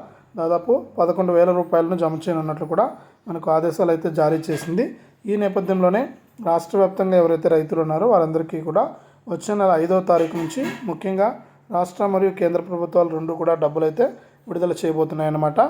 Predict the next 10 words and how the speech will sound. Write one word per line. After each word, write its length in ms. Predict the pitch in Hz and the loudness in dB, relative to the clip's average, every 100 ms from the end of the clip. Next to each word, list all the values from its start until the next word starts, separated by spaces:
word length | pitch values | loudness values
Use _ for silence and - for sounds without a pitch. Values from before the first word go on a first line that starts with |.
| - - _ - | -2 -18 _ -18
ఇక 140 | 247 | -4
ఎవరైతే 400 | 202 185 208 202 214 190 | 2 4 4 2 0 2
చాలామంది 400 | 185 196 196 180 | 4 4 2 0
ఇంకా 160 | 185 | 0
దరఖాస్తు 560 | 170 165 170 196 196 190 | 2 2 4 2 2 -4
చేసుకుని 320 | 160 - 175 | -6 -6 -4
రైతులు 280 | 160 156 165 | -4 -2 -2
అయితే 200 | 160 160 | 0 0
ఉన్నారని 380 | 156 160 156 156 | 0 0 -2 -2
కూడా 200 | 180 | 0